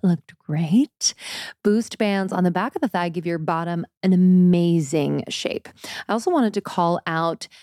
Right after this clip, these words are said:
their incredible crossover bra. So I didn't wear this on my wedding, but I do wear it quite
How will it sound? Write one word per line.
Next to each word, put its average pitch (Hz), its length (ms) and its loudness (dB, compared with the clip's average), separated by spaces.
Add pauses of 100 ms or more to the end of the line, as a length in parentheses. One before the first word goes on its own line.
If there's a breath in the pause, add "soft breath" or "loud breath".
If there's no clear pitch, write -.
(200 loud breath)
their 170 580 -2
incredible 185 1080 -2
crossover 160 680 -4
bra. 170 320 0
So 277 140 -4
I 202 60 0
didn't 277 180 -4
wear 320 120 2
this 269 160 -2
on 254 120 0
my 240 100 2
wedding, 220 460 0 (320 loud breath)
but 180 180 -4
I 175 220 -2
do 185 320 4
wear 170 260 2
it 170 260 -2
quite 160 480 -2